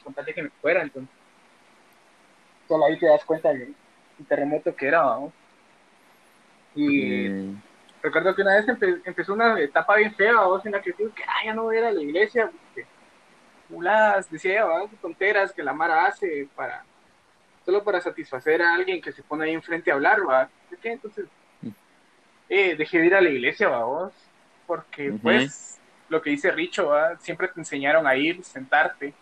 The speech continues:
Speaker 1: O sea, solo iba, solo, uno solo iba porque te llevaban, ¿va vos? O sea, realmente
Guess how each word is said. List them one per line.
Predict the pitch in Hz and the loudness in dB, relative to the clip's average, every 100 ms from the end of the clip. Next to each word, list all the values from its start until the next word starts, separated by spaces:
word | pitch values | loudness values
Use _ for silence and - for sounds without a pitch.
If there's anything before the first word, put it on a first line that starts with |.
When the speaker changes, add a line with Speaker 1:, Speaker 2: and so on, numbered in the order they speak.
| _ _ _ _ _ _ | _ _ _ _ _ _
Speaker 1:
O | - | 2
sea, | 185 180 - - | 2 2 -8 -6
solo | - 196 196 | 0 4 6
iba, | 226 214 - _ | 6 4 -2 _
solo, | - 185 190 - | -2 2 0 -2
uno | 190 214 214 | -6 -4 0
solo | 208 208 | 2 4
iba | 254 | 4
porque | 254 175 | 2 -8
te | - 147 | -4 0
llevaban, | 143 208 220 147 | 4 6 6 4
¿va | 127 | -2
vos? | 147 175 _ | -4 -6 _
O | |
sea, | 170 151 143 - | -4 -4 -6 -2
realmente | 143 147 151 151 156 123 | -2 -2 -6 -6 -6 -6